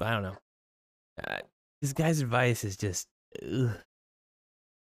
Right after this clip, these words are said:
Uh, let's just say I'm definitely not paying this guy twenty bucks anytime soon. And like I said, I don't pay for coaches. I think it's stupid. There's plenty of good audiobooks you can find on YouTube on finance and investing. It's better than this bull-, pump and dump bullshit.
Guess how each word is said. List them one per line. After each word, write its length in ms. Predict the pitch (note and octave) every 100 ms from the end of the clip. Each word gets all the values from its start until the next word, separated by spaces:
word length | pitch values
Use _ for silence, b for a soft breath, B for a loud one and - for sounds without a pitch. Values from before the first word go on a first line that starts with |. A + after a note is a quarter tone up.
| _ _ _ _
Uh, 120 | A2+ A#2
let's 160 | D3+
just 120 | E3
say 220 | - D3+ B2+
I'm 180 | A#2+
definitely 300 | B2 A#2+ B2+
not 160 | A2+ A2
paying 240 | A#2 A2
this 140 | G#2+ -
guy 140 | G#2+
twenty 260 | G2+ A2+ G2+
bucks 340 | F#2+ G2 -
anytime 440 | - A2 G#2 G2 F#2+
soon. 360 | - A#2+ A#2
And 240 | A2+ G#2+ G#2
like 160 | A2+
I 40 | G#2
said, 200 | - G2+
I 100 | G#2+
don't 220 | B2 G2
pay 220 | - A2
for 180 | G2+ F#2+
coaches. 480 | F#2 G#2 G2 G2+ F2+
I 140 | G#2
think 180 | G2+ G#2+
it's 160 | F#2+ -
stupid. 480 | - F#2 E2+ C#2 - _ _ _ _ _ -
There's 200 | G#2 -
plenty 320 | - B2+ B2+
of 140 | A#2 A2
good 140 | A#2
audiobooks 640 | G#2 G#2+ A2 A2 G#2+ A2 -
you 80 | G#2+
can 100 | G2+
find 280 | G#2 G#2+
on 80 | G#2
YouTube 440 | G2+ G#2+ - A#2 G#2+
on 220 | - A2
finance 500 | G#2+ G#2 A2 A2+ A2+
and 100 | A#2
investing. 520 | G#2 G2+ G#2 - C#3 C#3+ _ _ _ _ _ _ _
It's 120 | G#2+
better 240 | - A#2+ A2+
than 160 | G#2
this 120 | G2+ G2
bull-, 260 | - G#2+
pump 260 | - A#2 G#2+
and 100 | G#2
dump 220 | G2 F#2
bullshit. 400 | F#2 F#2 D#2+ -